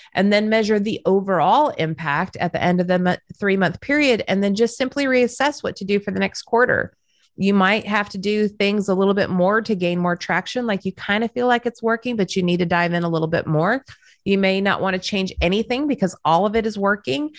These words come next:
And you may want to twi-, tweak a thing or two to elevate your results or maybe accommodate a busy season, a slow season, or, like, a holiday. So just keep those things in mind. Um, I've been teaching branding and marketing for a very long time.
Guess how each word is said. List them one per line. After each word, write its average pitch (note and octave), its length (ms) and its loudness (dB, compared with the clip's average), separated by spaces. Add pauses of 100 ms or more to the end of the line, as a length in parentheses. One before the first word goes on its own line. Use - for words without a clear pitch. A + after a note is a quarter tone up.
(240)
And A3 140 0
you B3 80 0
may A#3+ 160 4
want B3 160 4
to B3+ 40 2
twi-, C4+ 400 0
tweak C#4+ 220 -2
a G4 40 4
thing G3 200 -2
or F3+ 80 2
two F3+ 180 -2
to F3 120 2
elevate F#3 340 0
your F3 120 -2
results F3+ 500 0
or F3+ 160 2
maybe F3+ 260 -2
accommodate F3+ 580 -2
a - 40 -2
busy F3+ 300 0
season, G3 380 -2
a E3+ 60 0
slow F3 300 0
season, F#3 360 0
or, E3 100 2
like, D#3 200 -2
a F#3 40 -10
holiday. G3+ 600 -2
So F3 500 2 (320)
just E4+ 220 0
keep F#4+ 200 0
those E4+ 220 0
things C4+ 240 0
in A3 140 0
mind. G3 500 0 (240)
Um, F#3 480 2
I've G3+ 160 0
been A#3 140 -2
teaching A#3 340 -2
branding G3+ 420 0
and F#3+ 80 0
marketing G3 460 -2
for D#3 240 0
a D3 100 -2
very D3+ 280 2
long D3+ 280 0
time. F3 540 -2